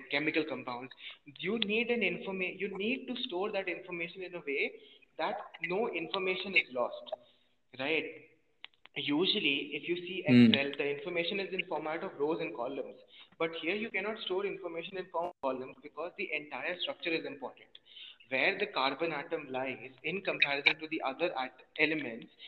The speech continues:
Speaker 1: is very much important in identifying the properties of that compound. So the entire structure as a whole becomes important. So a mechanism that can actually preserve that entire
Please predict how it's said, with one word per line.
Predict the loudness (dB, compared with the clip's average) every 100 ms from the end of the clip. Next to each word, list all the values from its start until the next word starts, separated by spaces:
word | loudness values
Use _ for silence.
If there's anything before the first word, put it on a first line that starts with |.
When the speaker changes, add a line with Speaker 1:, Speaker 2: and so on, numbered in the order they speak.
| -20 -6
Speaker 1:
is | -6 -2
very | 0 0
much | -2 -4
important | -6 -6 0 0 -2
in | -6 -4
identifying | -4 -2 -4 -6 -4 -2 -2
the | -4 -2
properties | -4 -2 0 2 2
of | 0
that | -2 -2
compound. | -8 -4 -6 -6 -18 _ -20 -18 -10 -8
So | -4 -2 -2
the | 0 0
entire | -2 -2 -2 -2 -4
structure | -2 -2 0 0
as | 0
a | -2
whole | 0 0
becomes | 0 -2 -4 -6
important. | -8 -8 -6 -6 -6 -12 -20 _
So | -4 0 0
a | 0
mechanism | 0 2 4 2 0 0
that | -2 -2
can | -2 -2
actually | -4 -4 -4 -2
preserve | -2 -2 0 0 0 0
that | 0 0
entire | -2 -2 0 0